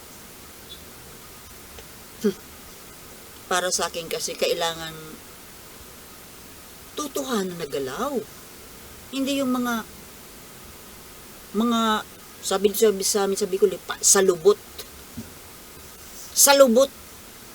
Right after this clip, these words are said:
Kaya, mga kababayan, para sa akin, mahalin natin ang ating bayan. Dahil ito lamang po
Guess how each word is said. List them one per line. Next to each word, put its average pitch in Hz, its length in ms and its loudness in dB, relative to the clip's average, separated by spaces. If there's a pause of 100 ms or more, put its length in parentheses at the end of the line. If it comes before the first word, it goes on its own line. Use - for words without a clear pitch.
(1600)
Kaya, 285 160 8
mga 277 280 8
kababayan, 220 680 10 (160)
para 143 160 2
sa 247 240 4
akin, 214 320 6 (240)
mahalin 175 440 2
natin 208 360 12
ang 185 160 2
ating 156 400 -4
bayan. 123 360 -6 (440)
Dahil 196 320 4
ito 190 240 0
lamang 190 480 0
po 311 240 -8